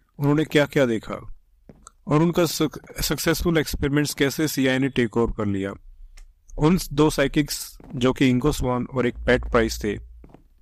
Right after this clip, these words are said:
उनके साथ मिलकर कुछ ऐसी लोकेशन पे रिसर्च किया गया, जो कि यूएसएसआर में लोकेटेड थे। उन लोकेशन को देखते हुए धीरे-धीरे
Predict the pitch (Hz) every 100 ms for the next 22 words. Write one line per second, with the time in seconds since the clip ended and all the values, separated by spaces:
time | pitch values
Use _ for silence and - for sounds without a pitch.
0 | - 151 180 170 175 131 135 143 123 117
1 | - _ _ _ _ _ - - _ -
2 | 131 160 156 170 151 151 143 160 147 151
3 | 143 135 120 - 147 - 120 107 107 113
4 | - - _ _ _ - 131 147 185 180
5 | 175 156 165 - 170 151 139 151 175 160
6 | 139 131 120 156 139 127 113 107 - 98
7 | - - _ _ _ _ - - _ _
8 | _ _ 160 170 170 151 160 - 170 143
9 | 139 - 160 135 123 127 _ _ _ -
10 | - _ _ - - - 123 165 147 143
11 | 147